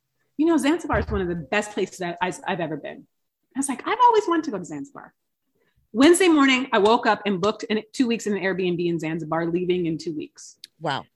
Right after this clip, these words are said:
Speaker 1: Thursday morning, I applied for my visa. Friday morning, I got my visa. Yesterday, I bought my ticket. To, that was very intuitive, intuition led
Speaker 2: Yes.
Speaker 1: for me.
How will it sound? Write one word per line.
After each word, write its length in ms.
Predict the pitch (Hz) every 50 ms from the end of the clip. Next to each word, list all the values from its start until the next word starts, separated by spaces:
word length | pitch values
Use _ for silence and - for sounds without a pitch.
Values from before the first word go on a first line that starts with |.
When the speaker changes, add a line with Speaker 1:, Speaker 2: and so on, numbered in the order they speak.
| _ _
Speaker 1:
Thursday 340 | - 247 254 285 277 311 285
morning, 460 | 269 269 254 254 254 254 247 254 247 -
I 100 | 208 196
applied 420 | 196 - - - 202 190 196 190
for 100 | - 214
my 320 | 202 196 180 175 175 175 170 -
visa. 580 | - 165 202 226 233 - - 262 240 240 240 240 -
Friday 220 | - 214 196 190 190
morning, 280 | 196 185 185 185 185
I 100 | 175 175
got 140 | 180 190 185
my 140 | 190 185 180
visa. 300 | 170 180 185 - 202 175
Yesterday, 440 | 170 170 170 - - 180 175 165 156
I 40 |
bought 220 | 147 156 147 143 -
my 80 | 151 151
ticket. 320 | - - - _ - - _ _ _ _ _ _ _ _ _ _ _ _ _ _ -
To, 180 | - 269 247 247
that 240 | - 170 269 269 269
was 160 | 269 254 190
very 500 | 185 170 165 185 214 220 226 226 226 233 220
intuitive, 520 | 208 202 - - 233 208 180 190 185 - _ _ _ -
intuition 600 | 220 208 202 - 220 190 180 196 - 180 170 151
led 140 | - - - 180
Speaker 2:
Yes. 400 | 165 151 - - - - - - _ _ _ _
Speaker 1:
for 120 | - 185
me. 320 | 175 170 147 - - -